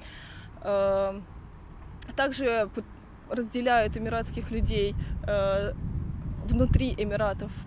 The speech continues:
по платку, там из Шарджи, допустим, это чёрный платок, из Дубая это красный платок.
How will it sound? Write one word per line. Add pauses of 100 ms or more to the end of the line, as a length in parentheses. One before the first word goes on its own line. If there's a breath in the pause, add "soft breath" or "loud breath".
(120)
по (120)
платку,
там
из
Шарджи,
допустим,
это
чёрный
платок,
из
Дубая
это
красный
платок.